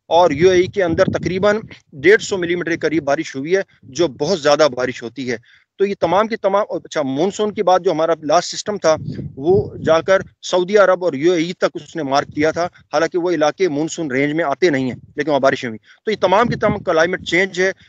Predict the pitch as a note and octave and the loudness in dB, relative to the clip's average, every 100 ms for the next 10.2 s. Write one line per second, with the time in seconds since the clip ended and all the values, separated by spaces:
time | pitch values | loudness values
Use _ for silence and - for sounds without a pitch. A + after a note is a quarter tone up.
0 | - A2 - - F3+ F#3 F3+ F#3+ C3+ D#3 | -16 -14 -10 -6 0 2 2 0 0 -2
1 | E3 D3 G3 G#3+ E3+ D#3 D#3 D#3 D3+ D#3+ | -2 0 -2 -2 -2 -2 -4 -2 -2 -2
2 | D#3+ D3 C#3 E3 F3 D#3 - E3 E3 - | -2 -2 -4 -6 -8 -12 -12 -6 -6 0
3 | D#3+ - - - - D3+ C#3+ - - - | -2 -2 -14 -12 0 2 2 0 -10 -10
4 | - D3+ F#3 E3 E3 F#3 F#3 - - _ | 0 0 2 2 2 4 2 0 -12 _
5 | - - A#3+ G#3+ C#3+ C#3+ D#3+ D3+ D#3 E3+ | -6 -4 -6 0 2 4 2 0 -8 -8
6 | F3 E3+ E3 - _ - F3 F3+ C3+ C#3+ | -4 -4 -4 -10 _ -18 -4 -2 -2 -6
7 | D#3+ G3 E3 E3+ F#3 F3+ E3+ D3 C#3 D#3 | -2 0 2 0 0 -2 0 2 2 2
8 | E3 D3+ - - - D3+ D3+ E3 E3 - | 0 -4 -8 -16 -8 -2 0 2 0 0
9 | C#3 D3+ E3+ E3+ D3+ E3 _ _ _ D3 | -8 -4 0 0 0 -6 _ _ _ 2
10 | D#3 D3 | 2 2